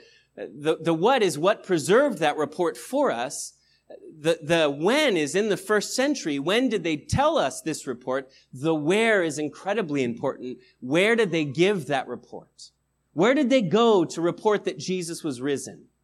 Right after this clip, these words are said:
I mean, it's well documented as a part of history that Christianity was birthed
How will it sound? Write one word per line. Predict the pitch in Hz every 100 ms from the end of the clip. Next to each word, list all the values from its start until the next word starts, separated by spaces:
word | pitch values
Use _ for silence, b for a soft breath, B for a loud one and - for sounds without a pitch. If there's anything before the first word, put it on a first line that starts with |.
| _ _ b b
I |
mean, | 202
it's | 208 160
well | 180 240 269
documented | 208 233 240 160 135 135
as | 139
a | 160
part | - 214
of | 202
history | - 277 - 131 131 B B
that | 185 185
Christianity | - 254 240 247 240 214
was | 190 151
birthed | 123 107 170 220 269 -